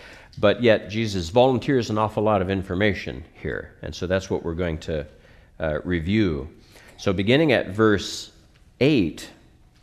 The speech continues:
he speaks of the Spirit coming, and this is what's gonna happen. "When he, the Spirit, has come, he will convict the world of sin and of righteousness and of judgment. Of sin, because they do not believe in me.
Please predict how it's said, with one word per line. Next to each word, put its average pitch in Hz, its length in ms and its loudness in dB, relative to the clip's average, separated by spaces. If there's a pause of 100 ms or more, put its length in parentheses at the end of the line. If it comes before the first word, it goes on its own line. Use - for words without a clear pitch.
(180)
he 107 140 0
speaks 147 480 0
of 85 400 0 (300)
the 95 100 -4
Spirit - 440 0
coming, 78 340 -6 (160)
and 85 120 -2
this 95 140 -4
is 92 100 -8
what's 90 180 -4
gonna 80 200 -4
happen. 80 360 -8 (960)
"When 110 680 2 (100)
he, 90 300 2
the 92 120 -4
Spirit, 90 380 -2
has 85 140 -8
come, 80 440 -6 (520)
he 110 100 2
will 104 180 4
convict 98 720 -2 (200)
the 101 100 0
world 127 320 0
of 139 100 -6
sin 87 500 -4 (280)
and 82 100 -2
of 85 100 -2
righteousness 92 920 -2 (180)
and 85 120 -2
of 82 100 -4
judgment. 87 480 -2 (800)
Of 92 180 2
sin, 143 300 2
because 101 420 0
they 92 120 0
do 95 140 0
not 92 180 -2
believe 104 360 4
in 143 100 0
me. 143 280 -2